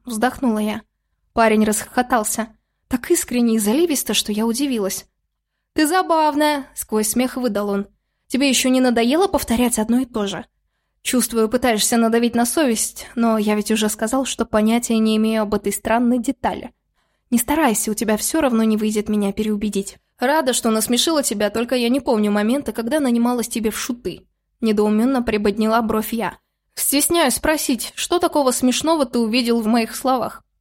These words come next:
«Это не важно, главное, мне весело», отозвался юноша. «Вы зачем вообще пожаловали? Если изгонять меня, то у вас ничего не выйдет».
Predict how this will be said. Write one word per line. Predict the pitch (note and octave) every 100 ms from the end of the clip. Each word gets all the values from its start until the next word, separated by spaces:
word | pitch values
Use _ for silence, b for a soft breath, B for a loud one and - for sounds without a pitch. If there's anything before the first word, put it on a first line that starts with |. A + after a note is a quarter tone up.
| _ _ _ -
«Это | G4 F#4+ C#4
не | A#3
важно, | A3+ D4 D4 G#3+ G#3 G3+ -
главное, | A#3 B3+ C#4+ B3 A3
мне | A3 G#3+
весело», | A#3 C4 - A3 G#3 -
отозвался | A3+ A3 G#3+ A3 B3+ -
юноша. | B3+ A#3+ G#3 G3 G#3 - _ _ _ _ _ -
«Вы | C#4+
зачем | E4 E4+ G4+
вообще | F#4 E4 E4
пожаловали? | D#4+ D#4+ C#4+ G3+ G3 F#3+ A3+ - -
Если | B3 C4 C4 B3+
изгонять | A3+ B3 D4+ E4+
меня, | D4+ C#4+
то | C4+ D4+
у | G#4
вас | F4+ -
ничего | D4+ - C4+ C4
не | D4
выйдет». | G#3+ B3+ G#3+